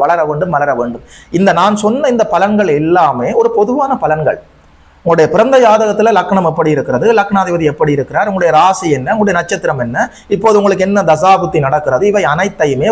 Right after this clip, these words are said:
கோச்சாரத்தோடு இணைத்து பலன்களை எடுத்து பழக வேண்டும். வாழ்த்துக்கள். ரெண்டாயிரத்தி இருபத்தி ஐந்தாம் ஆண்டு மீனம் ராசிக்காரர்களுக்கு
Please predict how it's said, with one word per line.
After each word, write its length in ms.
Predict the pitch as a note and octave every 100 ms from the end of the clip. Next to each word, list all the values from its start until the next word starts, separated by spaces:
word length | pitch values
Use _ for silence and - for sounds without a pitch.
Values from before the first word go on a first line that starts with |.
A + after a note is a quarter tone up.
| A3
கோச்சாரத்தோடு 680 | F#3+ G3+ G#3+ F#3+ F#3+ F#3+ F3+ D#3
இணைத்து 260 | F#3 F3+ -
பலன்களை 300 | E3+ F3 F3 E3
எடுத்து 220 | D#3+ F3+ D3
பழக 240 | C3 D3 C3
வேண்டும். 340 | A#2+ B2 D3+ - - _ _ _ _ - _ _ _ C#3+
வாழ்த்துக்கள். 480 | A#2+ - - - - _ _ _ - _ -
ரெண்டாயிரத்தி 440 | F3+ G#3 G#3+ A3 G#3
இருபத்தி 240 | G3 G3 F3
ஐந்தாம் 280 | E3+ D#3+ D#3
ஆண்டு 200 | D3+ F3 D4 - _ D#3
மீனம் 260 | G3+ G#3 F3+
ராசிக்காரர்களுக்கு 680 | E3+ F3 D#3 D3+ D3 D3+